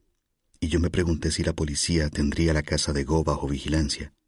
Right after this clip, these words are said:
si podía esperar que llamasen a la puerta de un momento a otro. Tengo una amante muy joven y muy hermosa.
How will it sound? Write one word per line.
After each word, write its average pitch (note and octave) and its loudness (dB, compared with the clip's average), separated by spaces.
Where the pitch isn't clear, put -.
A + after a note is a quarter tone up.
si - -4
podía D2+ 0
esperar D#2 -2
que D#2+ -4
llamasen D2 -2
a C2+ -4
la C2 -6
puerta D#2+ -2
de C#2+ 0
un D2+ 2
momento D2+ 0
a C#2 -2
otro. - -4
Tengo F2 2
una D#2+ 2
amante D2 -2
muy D2 -2
joven C2+ -4
y D#2 -2
muy C#2+ 0
hermosa. C2+ -6